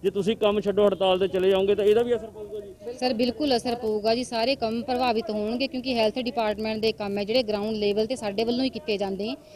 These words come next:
Speaker 2: A to Z ਕੰਮ, ਚਾਹੇ death registration ਹੋਵੇ, ਬੱਚਿਆਂ ਦੇ ਟੀਕੇ ਹੋਣ, COVID vaccination ਹੋਵੇ ਜਾਂ ਫਿਰ home isolation ਕਰਨਾ ਹੋਵੇ, A to Z ਕੰਮ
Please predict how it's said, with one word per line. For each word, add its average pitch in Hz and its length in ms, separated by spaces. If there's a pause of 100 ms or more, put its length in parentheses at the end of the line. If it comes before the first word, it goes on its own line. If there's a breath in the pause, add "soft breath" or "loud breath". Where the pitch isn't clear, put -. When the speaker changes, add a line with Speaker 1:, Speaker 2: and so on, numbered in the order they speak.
(320 loud breath)
Speaker 2:
A 302 60
to 330 140
Z 233 320
ਕੰਮ, 233 200
ਚਾਹੇ 226 180
death 220 240
registration 233 560
ਹੋਵੇ, 226 260
ਬੱਚਿਆਂ 214 280
ਦੇ 226 120
ਟੀਕੇ 226 320
ਹੋਣ, 254 220 (360 loud breath)
COVID 269 440
vaccination 262 760
ਹੋਵੇ 254 280
ਜਾਂ 262 180
ਫਿਰ 302 140
home 262 280
isolation 269 560
ਕਰਨਾ 214 280
ਹੋਵੇ, 185 220 (540 loud breath)
A - 20
to 330 160
Z 254 320
ਕੰਮ 254 260